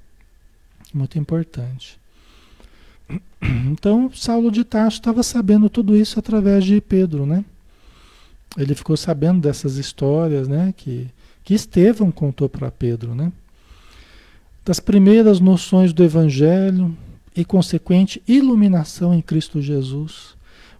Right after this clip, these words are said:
Pe-, eh, Estevão, que era Gesiel, né? Que,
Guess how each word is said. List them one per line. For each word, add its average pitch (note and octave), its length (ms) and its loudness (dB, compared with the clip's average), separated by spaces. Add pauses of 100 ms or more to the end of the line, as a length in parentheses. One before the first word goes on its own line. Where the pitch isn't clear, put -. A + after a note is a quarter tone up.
(120)
Pe-, G3+ 160 6
eh, G#3 560 2
Estevão, G3+ 760 2
que - 120 -8
era C#3 180 2
Gesiel, C#3+ 580 -2
né? D#3+ 160 0
Que, C3+ 240 -12